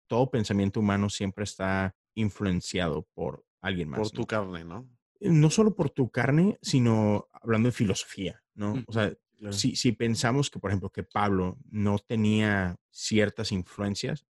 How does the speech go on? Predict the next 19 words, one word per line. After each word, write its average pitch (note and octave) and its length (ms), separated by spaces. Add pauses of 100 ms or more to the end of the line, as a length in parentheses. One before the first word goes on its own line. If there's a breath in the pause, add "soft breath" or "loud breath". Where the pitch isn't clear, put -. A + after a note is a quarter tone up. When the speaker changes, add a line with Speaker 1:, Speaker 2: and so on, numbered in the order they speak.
(140)
Speaker 1:
decimos, A2 760
¿no? G2 180
Que - 320 (260)
la G2+ 180
Biblia A2+ 280
está - 160
inspirada F#2+ 440
por E2+ 180
Dios. - 280
Cien - 480
por G2+ 180
ciento F#2 300
lo D#2+ 100
creo. - 360 (120)
Pero G#2+ 280
si G2+ 180
creemos A2 500
que A#2 160
la G2 480